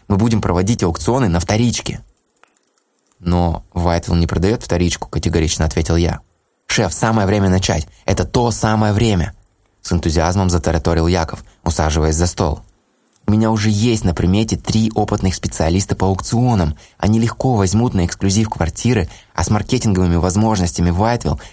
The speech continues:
эта тема будет обречена на успех». «Послушай, Яков», твёрдо ответил я, «в стратегию компании не входит продажа вторички». «Да ты подумай, босс»,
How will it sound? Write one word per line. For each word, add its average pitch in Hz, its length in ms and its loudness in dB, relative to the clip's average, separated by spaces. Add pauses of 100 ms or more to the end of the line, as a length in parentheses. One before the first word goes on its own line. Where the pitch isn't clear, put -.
(100)
эта 113 200 0
тема 123 260 0
будет 104 340 2
обречена 120 600 0
на 101 140 2
успех». 110 500 -4 (960)
«Послушай, 98 480 -2
Яков», - 380 -2 (400)
твёрдо 87 340 0
ответил 78 320 -2
я, - 240 -4 (460)
«в - 80 -12
стратегию 95 420 0
компании 87 560 0 (220)
не 95 100 2
входит 104 420 -2
продажа 85 400 0
вторички». 85 540 -4 (600)
«Да 107 80 0
ты 143 120 0
подумай, 127 440 2
босс», 101 420 0